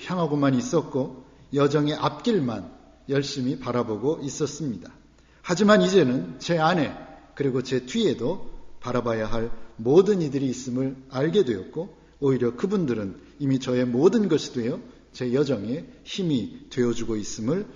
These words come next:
알게 되었습니다." 그렇게 고백하고 있습니다. 정작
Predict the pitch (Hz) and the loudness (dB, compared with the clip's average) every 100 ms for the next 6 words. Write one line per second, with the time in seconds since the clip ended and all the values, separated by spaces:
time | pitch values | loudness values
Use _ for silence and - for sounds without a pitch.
0 | - 113 110 104 95 98 101 - 107 95 | -20 -8 -6 -6 -6 -10 -10 -10 -10 -10
1 | - 104 95 123 117 - - - 170 - | -10 -12 -8 -8 -10 -14 -20 -12 -10 -10
2 | 107 110 - - - - 117 113 107 117 | -14 -16 -16 -14 -14 -8 -6 -6 -8 -12
3 | 101 143 139 147 101 - - - - _ | -6 -6 -6 -8 -8 -10 -20 -20 -20 _
4 | _ _ _ - - - - 120 120 123 | _ _ _ -20 -20 -20 -10 -4 -2 -2
5 | 110 - | -4 -10